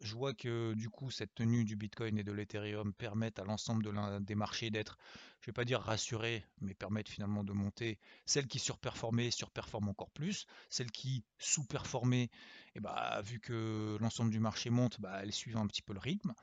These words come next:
Donc, euh, donc voilà, c'est plutôt, c'est plutôt positif. On a par exemple F T M qui est très, très solide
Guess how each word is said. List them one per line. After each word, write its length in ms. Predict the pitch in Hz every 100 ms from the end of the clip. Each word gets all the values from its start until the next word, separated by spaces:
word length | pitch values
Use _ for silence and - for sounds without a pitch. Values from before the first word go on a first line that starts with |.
| - - - -
Donc, 540 | 110 107 120 120 - -
euh, 560 | 110 104 101 98 98 98
donc 180 | 104
voilà, 220 | 92 87 -
c'est 140 | -
plutôt, 360 | - 107 110 104
c'est 160 | -
plutôt 260 | 101 104 117
positif. 680 | - 104 92 - 143 190 131
On 100 | 120
a 100 | 117
par 200 | 123 110
exemple 300 | 131 113 -
F 180 | 120 -
T 140 | 120
M 240 | 113 113 95 - - - -
qui 140 | -
est 100 | 107
très, 220 | - -
très 200 | - -
solide 420 | 120 113 107 156